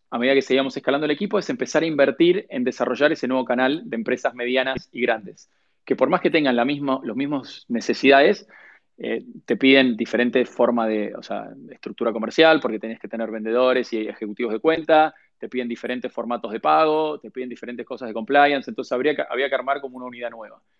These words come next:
Ese fue el primer área donde empezamos a invertir. Y el segundo que empezamos a mirar es a nivel geo. Cuando miramos por qué nos había ido bien a nosotros en América Latina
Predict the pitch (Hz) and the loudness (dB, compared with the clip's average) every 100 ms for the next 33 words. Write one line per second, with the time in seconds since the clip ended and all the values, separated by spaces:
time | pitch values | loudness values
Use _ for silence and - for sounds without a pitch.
0 | _ _ - 127 147 151 139 135 139 147 | _ _ -12 -4 2 2 2 2 6 6
1 | 151 147 131 117 127 127 117 113 113 113 | 4 0 -2 -6 -8 -8 -8 -8 -8 -8
2 | - _ _ _ _ - 131 127 - 185 | -10 _ _ _ _ -2 -2 0 2 2
3 | 226 208 202 160 139 170 160 160 175 214 | 2 2 0 0 -2 -4 -4 -4 0 0
4 | 180 - _ _ _ _ _ _ _ _ | 0 -4 _ _ _ _ _ _ _ _
5 | _ _ - 143 139 156 151 151 120 113 | _ _ -10 -4 0 0 0 -4 -4 -8
6 | - 123 127 160 202 - _ _ _ - | -10 -6 -2 0 0 -4 _ _ _ -2
7 | 135 - 190 - 135 147 139 135 139 131 | -2 -2 -4 -4 -2 -2 0 0 -2 -4
8 | 131 131 123 117 120 123 120 117 120 120 | -6 -6 -6 -4 -2 0 0 0 -4 -4